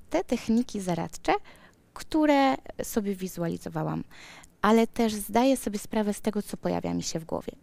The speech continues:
jakie myśli, bo często my nie mamy świadomości, no, że myśli, które przychodzą nam do głowy, są tymi, które nas hamują. Bo być może pojawiają się myśli: "Jestem już zmęczona, nie mam już siły, niby końcówka, a ta meta jeszcze tak daleko".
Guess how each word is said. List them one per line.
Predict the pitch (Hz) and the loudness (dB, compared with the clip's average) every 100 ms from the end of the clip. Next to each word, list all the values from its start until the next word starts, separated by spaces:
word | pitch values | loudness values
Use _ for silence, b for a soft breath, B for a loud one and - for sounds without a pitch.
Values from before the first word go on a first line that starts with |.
| 214 | -2
jakie | 240 - 214 | -2 0 0
myśli, | 170 180 - - B B B | 0 -2 -6 -8 B B B
bo | 220 | 0
często | 262 262 254 | 2 0 2
my | 240 240 | 4 4
nie | 240 | 4
mamy | 233 233 | 4 2
świadomości, | 220 208 185 175 160 - 254 359 - - _ _ _ _ _ _ - | 0 -2 -2 -2 -4 0 0 0 -6 -20 _ _ _ _ _ _ -4
no, | 202 190 | 0 2
że | 185 | 4
myśli, | 214 - 214 | 2 2 -2
które | - 170 | 0 -2
przychodzą | - - 170 170 | -2 -4 -4 -2
nam | 165 165 | -2 -2
do | 160 | -4
głowy, | 160 165 233 359 B B B B | -4 0 2 0 B B B B
są | 247 240 | 0 2
tymi, | 269 262 | 6 6
które | - 196 | 6 0
nas | 175 165 | -2 -4
hamują. | - 156 156 - 190 - | -2 -2 0 -4 -6 -2
Bo | 262 | -2
być | 233 220 - | 0 -2 0
może | 220 220 | 0 0
pojawiają | - 196 185 175 175 | 0 0 2 0 -2
się | - | -2
myśli: | 175 165 165 - 170 - B B B B | 0 0 -2 -4 -6 -8 B B B B
"Jestem | 175 175 196 196 | -4 -2 2 2
już | 185 | 2
zmęczona, | 175 175 - 156 165 | 0 0 2 0 2
nie | 170 175 | 0 0
mam | 202 202 | 0 0
już | 190 - | -2 -2
siły, | - 175 165 160 | -2 0 0 2
niby | 180 202 | 0 0
końcówka, | - 208 - 160 - 160 | -2 -2 -2 -6 -4 -2
a | |
ta | - 214 | 2 2
meta | 208 208 196 | 2 2 0
jeszcze | 185 - | 0 -2
tak | 180 175 | -2 -2
daleko". | 170 156 147 - | 0 0 0 -2